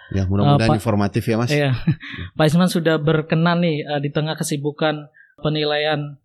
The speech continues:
Speaker 1: Ya,
Speaker 2: eh, iga
Speaker 1: besok ini.
Speaker 2: dua ribu dua puluh gitu
Speaker 1: Ya.
Speaker 2: kan. Dan untuk, eh, Sobat Cendikia,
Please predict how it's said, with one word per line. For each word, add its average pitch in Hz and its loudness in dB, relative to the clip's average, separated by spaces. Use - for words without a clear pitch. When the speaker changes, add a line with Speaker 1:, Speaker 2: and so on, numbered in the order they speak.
Speaker 1:
Ya, - -4
Speaker 2:
eh, - -2
iga 147 0
Speaker 1:
besok 143 -2
ini. - -
Speaker 2:
dua 143 0
ribu 143 -2
dua 143 0
puluh 143 0
gitu 131 -4
Speaker 1:
Ya. 123 -8
Speaker 2:
kan. 123 -4
Dan 170 4
untuk, 170 2
eh, 165 0
Sobat 170 0
Cendikia, 165 0